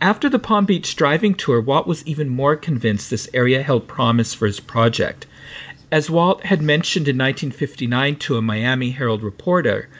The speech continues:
um, Florida would be a better deal, would be better than California in many ways.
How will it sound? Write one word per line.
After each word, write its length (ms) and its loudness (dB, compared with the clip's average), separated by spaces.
um, 320 0
Florida 400 0
would 160 2
be 100 2
a 60 4
better 260 2
deal, 600 0
would 240 2
be 120 0
better 360 2
than 160 0
California 760 0
in 220 0
many 200 2
ways. 540 0